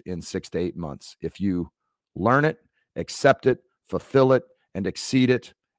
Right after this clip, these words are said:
and as things may happen, be prepared. Be prepared. We have a young man, a young man on our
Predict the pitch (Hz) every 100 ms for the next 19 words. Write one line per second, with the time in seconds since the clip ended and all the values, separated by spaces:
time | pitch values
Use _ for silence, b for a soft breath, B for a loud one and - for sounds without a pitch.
0 | - 95 92 104 98 - - _ 127 131
1 | 127 107 127 120 117 92 90 73 - _
2 | _ _ _ _ _ _ _ - 107 107
3 | 87 98 62 - _ _ _ _ _ _
4 | _ _ _ 107 110 110 110 80 90 131
5 | 131 131 123 113 104 110 117 117 113 117
6 | 117 _ _ 95 101 107 117 113 113 110
7 | 98 101 98